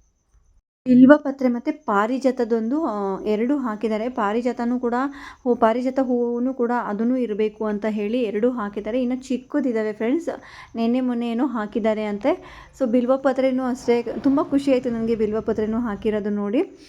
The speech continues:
ಹಾಗೆ ಇವಾಗ ಅಣ್ಣ ಸ್ನಾನ ಮುಗಿಸ್ಕೊಂಡು ಬಂದು ಗೋಧಿ ಹಿಟ್ಟು, ಆ, ತುಪ್ಪದಲ್ಲಿ ಹುರಿದು ಪ್ರಸಾದಕ್ಕೆ ರೆಡಿ ಮಾಡ್ಕೊಂಡಿದ್ದಾರೆ.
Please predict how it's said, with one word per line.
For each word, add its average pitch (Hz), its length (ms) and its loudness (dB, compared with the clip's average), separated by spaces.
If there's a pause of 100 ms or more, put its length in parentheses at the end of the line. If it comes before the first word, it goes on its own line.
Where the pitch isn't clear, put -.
(340)
ಹಾಗೆ 285 320 2
ಇವಾಗ 233 340 -2 (120)
ಅಣ್ಣ 214 280 0
ಸ್ನಾನ 233 360 -2
ಮುಗಿಸ್ಕೊಂಡು 226 540 -2
ಬಂದು 226 240 0
ಗೋಧಿ 226 400 2
ಹಿಟ್ಟು, - 460 0 (200)
ಆ, 226 60 -2 (580)
ತುಪ್ಪದಲ್ಲಿ 247 480 2
ಹುರಿದು 233 320 0 (360)
ಪ್ರಸಾದಕ್ಕೆ 247 600 2
ರೆಡಿ 214 240 -2
ಮಾಡ್ಕೊಂಡಿದ್ದಾರೆ. 208 1080 -4